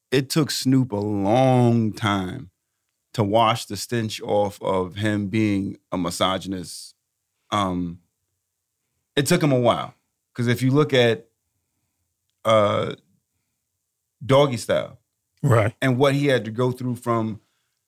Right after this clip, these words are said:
Speaker 1: how he was perceived then to the Snoop we have
Speaker 2: Let me
Speaker 1: that's
Speaker 2: ask
Speaker 1: lined up next to Martha Stewart
Speaker 2: let,
Speaker 1: now.
Speaker 2: let me, let me ask you a question. Pardon myself for cutting you off.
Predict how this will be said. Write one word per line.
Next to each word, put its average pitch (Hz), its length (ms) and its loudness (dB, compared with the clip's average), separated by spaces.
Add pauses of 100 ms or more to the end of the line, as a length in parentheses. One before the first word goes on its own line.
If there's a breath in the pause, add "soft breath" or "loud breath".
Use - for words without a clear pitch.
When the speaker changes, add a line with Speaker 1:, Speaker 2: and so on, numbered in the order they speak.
Speaker 1:
how 139 180 0
he 151 120 0
was 131 200 -4
perceived 120 560 -4
then 107 480 0 (460)
to 139 100 -2
the 123 100 -2
Snoop 147 380 -2
we 127 140 -2
have 113 520 2
Speaker 2:
Let 254 80 6
me 285 80 8
Speaker 1:
that's 247 120 4
Speaker 2:
ask 123 40 -4
Speaker 1:
lined 123 260 2
up 110 120 0
next 113 240 -2
to 104 40 -8
Martha 110 300 0
Stewart 107 320 -4
Speaker 2:
let, 98 100 2
Speaker 1:
now. 107 200 2
Speaker 2:
let 233 100 4
me, 262 160 2
let 240 120 4
me 214 40 4
ask 151 120 4
you 127 40 0
a - 20 4
question. 113 160 -2
Pardon - 200 2
myself 117 220 0
for - 60 -14
cutting 107 160 0
you 104 80 0
off. 95 120 -4